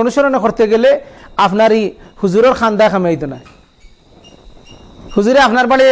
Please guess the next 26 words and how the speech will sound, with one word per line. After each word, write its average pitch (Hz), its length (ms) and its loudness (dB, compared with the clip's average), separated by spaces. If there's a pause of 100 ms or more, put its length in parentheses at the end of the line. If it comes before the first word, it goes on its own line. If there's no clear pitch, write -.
(140)
খান্দেন, 202 260 -2
হুজুরের 208 320 0
বাড়ি 262 160 0
কোনোদিন 233 300 -4
গিয়ে 220 160 0
মিলাদ 190 200 0
পড়ছেন 160 300 -6
নি? 127 60 -14 (800)
হুজুরের 233 240 2
বাড়িতে 277 260 2
নামাজ 233 340 0
হয়, 214 160 2
হুজুরের 196 280 -2
বাড়িতে 254 200 0
রোজা 233 340 0
হয়, 214 140 2
হুজুরের 202 280 -2
বাড়ি 240 140 2
জাকাত 220 340 -2
হয়, 208 160 0
নামাজ 202 180 0
বরঞ্চ 214 280 -4
বেশি 196 280 -2
হয়, 196 140 0
হুজুরের 190 240 -4
বউও 202 280 2